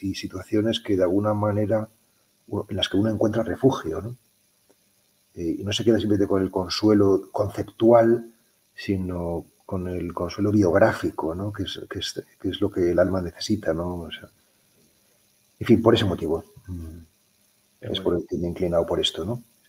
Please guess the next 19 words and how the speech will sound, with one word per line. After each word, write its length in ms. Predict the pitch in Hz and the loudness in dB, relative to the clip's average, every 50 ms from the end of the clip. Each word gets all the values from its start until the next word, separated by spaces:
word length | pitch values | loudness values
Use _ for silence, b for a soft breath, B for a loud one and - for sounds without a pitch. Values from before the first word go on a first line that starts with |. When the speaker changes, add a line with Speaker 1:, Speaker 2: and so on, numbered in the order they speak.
| _ _ _ _ _ _ _ _ _ | _ _ _ _ _ _ _ _ _
Speaker 1:
Pero 140 | - 104 98 | 4 8 10
vamos, 220 | 107 110 104 98 - | 10 10 10 6 0
que 80 | 98 95 | 0 0
Speaker 2:
Sí. 40 | |
Speaker 1:
seguramente 460 | - - 95 101 104 101 104 95 - 107 | 2 4 6 6 8 6 6 4 4 4
el, 180 | 101 - - - | 4 4 2 -2
el 100 | - - | -6 -4
siguiente 360 | - - 92 98 92 - 101 | -2 0 0 2 2 2 2
volverá 340 | 95 90 90 82 82 82 85 | 4 4 4 6 6 6 6
a 40 | 80 | 6
ser 240 | - - 87 80 78 | 4 2 0 -2 -2
un, 300 | 78 78 73 73 76 _ _ _ _ _ - - | -2 -6 -8 -12 -14 _ _ _ _ _ -14 -8
un 100 | - 95 | -6 -4
ensayo, 480 | 80 80 - - 92 - 123 98 76 | -4 0 2 2 2 2 2 0 -4
¿no? 100 | 76 87 | -8 -8
O 60 | 95 - | -10 -10
sea 240 | - - - 80 - | -8 -6 -6 -6 -4
que 160 | - 123 113 | -4 -4 -4
Speaker 2:
<laughs> 720 | 117 - - 113 - - 135 135 - 143 131 113 113 | -4 -6 -8 -8 -6 -6 -8 -6 -6 -6 -6 -6 -8